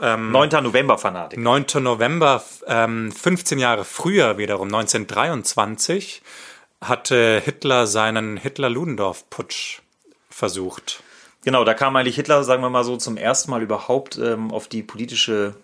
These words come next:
Speaker 2: ja,
Speaker 1: Bildfläche?
Speaker 2: Bildfläche, international irgendwie so ein bisschen für Aufmerksamkeit. Er war ja schon so ein bisschen bekannt, sag ich jetzt mal. Er
Speaker 1: In der N S D A P
Speaker 2: Ja,
Speaker 1: und
Speaker 2: das auf jeden Fall und, und München und Umgebung auch, denke ich, weil er ja öfter da auch mal aufgetreten ist.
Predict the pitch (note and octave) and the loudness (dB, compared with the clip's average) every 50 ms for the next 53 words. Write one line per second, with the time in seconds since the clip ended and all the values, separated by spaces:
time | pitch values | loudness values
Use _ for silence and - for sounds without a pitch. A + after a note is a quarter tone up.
0 | _ - - G2+ F#2 F#2 F#2 - - - A#2+ C3 C3+ C3+ - - C3+ C#3 C3+ D#3 | _ -16 -10 -4 -2 -2 -2 -2 -2 0 2 2 2 2 2 2 2 2 4 2
1 | D3 - C#3 C#3 D3 D3 C3 C3 B2+ - - A#2 A2+ A2+ A#2 C3 C#3 C#3 C3+ C3 | 2 2 2 2 2 2 2 2 0 0 -2 2 4 4 4 4 2 0 -2 -2
2 | C3 C3 B2+ A#2 A#2+ A2+ G#2+ A#2+ - - A#2 - A#2+ - A2+ - C#3+ C3+ - C#3+ | -2 -4 -4 -4 -4 -4 -4 -6 -6 -6 -4 -2 0 0 0 0 -2 -4 -4 -4
3 | B2 - C3+ B2+ A#2 A2+ G#2+ A2+ A2 A2 A2 - A2+ G#2+ G#2+ G2+ G#2 G2+ G2 A2+ | -2 0 0 2 2 2 4 4 4 4 2 -2 -4 -6 -6 -6 -8 -8 -8 -8
4 | - - G#2 G#2 G2 F#2 F2+ F2 - - - A#2+ C3+ C3 - A#2 A#2 A#2+ A2 - | -10 -8 -8 -10 -10 -10 -12 -14 -12 -8 -8 -8 -6 -6 -6 -6 -6 -6 -10 -8
5 | B2 A2 G#2+ G2+ G2+ G2 - G#2 - - A2 G2+ F#2+ - - G2+ F#2+ - - A2+ | -6 -6 -4 -4 -6 -6 -4 -4 -2 -2 -2 -2 -2 -2 0 -2 -2 0 0 2
6 | A#2+ C3 B2+ G#2 G#2+ A2+ A2+ - G#2+ - - A#2+ G#2 F#2+ G#2+ G2 F#2+ F#2 - C3 | 4 4 4 4 4 2 0 2 2 2 2 2 -2 -2 -4 -6 -6 -2 4 4
7 | B2+ B2+ C3 A#2+ A2 F#2+ - - G2+ G2 G#2 A#2 B2 B2 - B2+ A#2 A2 G#2 G2 | 6 6 4 2 -2 -6 -8 -10 -8 -4 -4 -4 -4 -4 -4 -4 -4 -4 -4 -4
8 | F#2 G2 B2 C3 B2+ A#2+ A#2+ - A2+ C#3 D#3+ E3+ E3+ - D#3+ D3 C3+ D#3 D3+ - | -2 0 0 0 0 0 0 2 4 4 4 4 2 0 -2 -2 -2 -4 -6 -6
9 | - - - - - - _ - A#2+ A#2+ A#2+ A#2+ A#2 A#2 B2 - - A#2 A2 G#2+ | -10 -18 -20 -20 -20 -18 _ -4 0 2 4 4 4 4 2 2 0 0 0 2
10 | A2 A2+ G2+ A2+ C3+ - C#3 C3+ - - C3+ B2 B2 B2 A#2+ B2 - - - | 0 2 2 0 0 0 -4 -6 -4 -6 -6 -6 -4 -6 -6 -4 -4 -6 -6